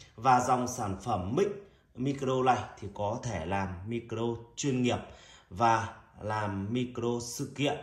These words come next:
hay phòng hát và các quán bar lớn, à, trong với,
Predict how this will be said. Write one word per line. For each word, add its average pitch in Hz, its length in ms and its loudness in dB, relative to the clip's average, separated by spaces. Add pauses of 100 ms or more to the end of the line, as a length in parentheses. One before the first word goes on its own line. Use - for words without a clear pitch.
(120)
hay 107 180 -8
phòng 92 280 -8
hát 143 220 -4 (500)
và 101 120 -2
các 117 280 -4
quán 110 220 -2
bar 117 160 2 (200)
lớn, 110 340 -2 (380)
à, 92 220 -8 (100)
trong 113 340 -4
với, 107 320 -8